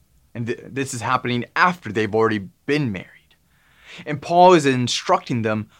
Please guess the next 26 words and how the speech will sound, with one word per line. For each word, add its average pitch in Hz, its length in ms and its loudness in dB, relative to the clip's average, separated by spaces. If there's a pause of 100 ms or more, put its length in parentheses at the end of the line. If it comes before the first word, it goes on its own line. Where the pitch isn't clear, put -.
(160)
not 139 600 2
to 110 100 -6
seek - 500 -8 (340)
a 98 120 -8
divorce - 720 -14 (800)
just 139 180 -8
because 110 460 -4
you 123 200 0
became 104 380 -6
a 95 60 -8
Christian 95 500 -8
and 95 180 -12
your 92 120 -10
spouse 98 400 -10
is 90 80 -12
still 92 360 -10
a 92 120 -12
non-believer. 90 840 -12 (920)
But 190 360 0
if 131 280 -2
your 127 260 2
unbelieving 120 580 -2
spouse 95 400 -8
wants 139 520 -2
to 104 100 -12
separate, 85 800 -14